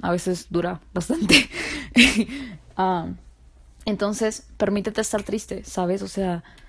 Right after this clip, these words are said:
¿quieres estar todo el día en tu cama viendo películas? Hazlo, ¿sabes? Hazlo, hazlo.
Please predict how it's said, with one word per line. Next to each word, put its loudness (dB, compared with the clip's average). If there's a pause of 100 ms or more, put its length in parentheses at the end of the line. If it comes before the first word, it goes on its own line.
(840)
¿quieres 6
estar 4 (180)
todo 4
el 4
día 0
en -4
tu 0
cama 2
viendo 0
películas? 0 (260)
Hazlo, -4 (480)
¿sabes? -2
Hazlo, -4
hazlo. -4